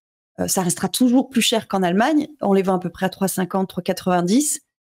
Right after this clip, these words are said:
Euh, c'est ça qu'ils veulent parce qu'ils savent que la bière est bonne, euh, qu'ils ont du volume. Enfin, le rapport qualité-prix pour eux est, est parfait, en fait.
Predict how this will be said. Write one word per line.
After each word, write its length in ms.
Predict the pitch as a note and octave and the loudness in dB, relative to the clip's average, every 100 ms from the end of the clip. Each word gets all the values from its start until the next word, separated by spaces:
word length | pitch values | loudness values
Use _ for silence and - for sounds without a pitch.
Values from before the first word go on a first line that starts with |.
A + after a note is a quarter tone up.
| _ G3+ | _ 0
Euh, 180 | F#3+ F#3+ | 2 2
c'est 160 | - | -2
ça 200 | - B3 | -2 -2
qu'ils 240 | B3 G3+ F3+ | -2 -4 0
veulent 240 | B3+ D#4 | 0 0
parce 200 | G#3+ - | -4 -6
qu'ils 140 | - | -6
savent 300 | - A3+ G#3+ | -2 0 -2
que 100 | - | -2
la 80 | F#3+ | -2
bière 200 | G3 B3+ | 0 0
est 60 | G3+ | 2
bonne, 280 | F#3 A3+ - _ _ _ _ _ _ _ _ - | 0 -2 -8 _ _ _ _ _ _ _ _ -4
euh, 560 | F#3+ F#3 F3+ F3+ F3 F3+ | 0 2 2 2 2 0
qu'ils 340 | F3 - A#3+ | -2 0 2
ont 360 | B3 A#3+ A#3+ A#3 | 4 4 4 2
du 160 | G#3 A3+ | 2 2
volume. 480 | A3+ C4 D4+ D#4+ - _ _ - | 4 4 4 2 -4 _ _ -4
Enfin, 160 | A3+ - - G#3+ | -4 -4 -6 0
le 200 | A3 A3 | 2 2
rapport 340 | G#3 G3 C#4+ | 0 -2 -2
qualité-prix 500 | C4 G3 - G3+ C#4+ | -2 -4 -4 -2 -2
pour 300 | C#4+ A3 B3 | 0 0 2
eux 40 | B3+ | 2
est, 220 | F3+ - - | 0 -4 -6
est 60 | |
parfait, 380 | F3 A3 - D4 | -4 -4 0 0
en 80 | G3 | 0
fait. 320 | - - _ | -4 -6 _